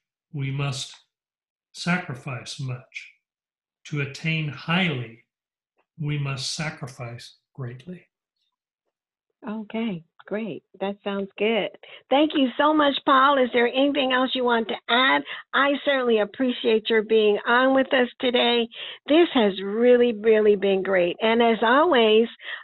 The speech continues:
Speaker 2: I always learn something from you. I always enjoy your stories, and I'm sure that our audience will too. Listeners, please join us. Our pa-, podcast, new podcast episodes come on Monday,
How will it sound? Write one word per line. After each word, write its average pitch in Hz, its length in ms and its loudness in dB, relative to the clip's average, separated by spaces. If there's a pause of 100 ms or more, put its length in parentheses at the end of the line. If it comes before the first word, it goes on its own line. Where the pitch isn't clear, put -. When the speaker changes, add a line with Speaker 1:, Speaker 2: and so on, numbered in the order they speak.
Speaker 2:
I 214 160 4
always 240 320 4
learn 262 300 2
something 247 340 -2
from 240 240 0
you. 240 220 4
I 196 160 2
always 226 440 2
enjoy 226 300 2
your 226 200 2
stories, 220 520 2
and 196 100 0
I'm 185 160 2 (140)
sure 233 300 2 (320)
that 208 120 4
our 190 140 2
audience 214 560 2
will 196 220 2 (100)
too. 196 360 -2 (520)
Listeners, 269 580 2 (120)
please 285 480 2 (440)
join 330 360 4
us. 233 320 2 (360)
Our 226 420 2
pa-, 269 240 4 (100)
podcast, 277 560 2 (260)
new 240 220 2
podcast 214 600 -2 (120)
episodes 190 680 -2 (260)
come 196 160 0
on 180 300 2
Monday, 247 640 2